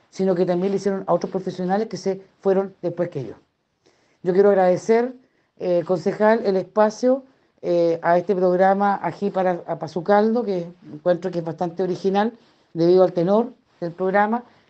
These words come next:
Felicitarlo a usted porque lo veo mucho mejor, ¿ah? Lo que haya pasado antes no importa, siempre las personas tienen derecho a mejorar, a ponerse de pie y hacer bien las cosas.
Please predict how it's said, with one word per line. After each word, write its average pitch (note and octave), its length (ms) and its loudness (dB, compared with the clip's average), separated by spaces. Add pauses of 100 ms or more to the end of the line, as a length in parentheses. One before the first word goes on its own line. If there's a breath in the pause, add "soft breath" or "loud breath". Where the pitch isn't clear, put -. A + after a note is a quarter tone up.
Felicitarlo G3 520 0
a - 40 -6
usted A3+ 420 0 (260 soft breath)
porque F#3+ 240 -4
lo F#3+ 140 4
veo F#3+ 200 4
mucho G#3 280 -2
mejor, G3+ 480 2 (560)
¿ah? G3+ 240 -2
Lo F#3+ 140 0
que F#3 100 0
haya G3 140 4
pasado F#3+ 380 2
antes G3+ 240 0
no F#3 100 -4
importa, G3+ 600 -4 (360 soft breath)
siempre G3 340 -2
las F#3+ 100 -2
personas G3 440 -2
tienen G#3 320 0
derecho G3+ 400 -2
a F#3 100 0
mejorar, F#3 560 2 (400 soft breath)
a F3 300 2
ponerse G3+ 360 0
de F#3 140 0
pie A3 400 2
y F3+ 100 -6
hacer F3+ 220 -4
bien G#3 240 0
las A3+ 120 -6
cosas. G#3 400 -6